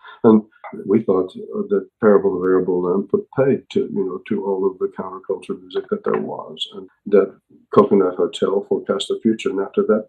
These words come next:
what was there to do? Uh, you know, after that, I fished around for a while, and before I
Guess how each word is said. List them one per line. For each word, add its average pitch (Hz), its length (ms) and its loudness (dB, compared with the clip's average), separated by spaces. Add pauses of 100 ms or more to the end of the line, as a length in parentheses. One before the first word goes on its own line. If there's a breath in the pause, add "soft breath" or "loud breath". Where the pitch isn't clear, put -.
what 110 240 2
was 120 160 0
there 123 160 0
to - 100 -12
do? - 60 -16 (320)
Uh, - 80 8
you 208 140 6
know, 196 280 4
after 208 200 2
that, 139 180 6
I - 140 -2
fished 107 240 0
around 95 320 0
for 95 80 0
a 85 80 0
while, 85 340 -6
and 92 100 -10
before 92 400 -4
I 85 60 -12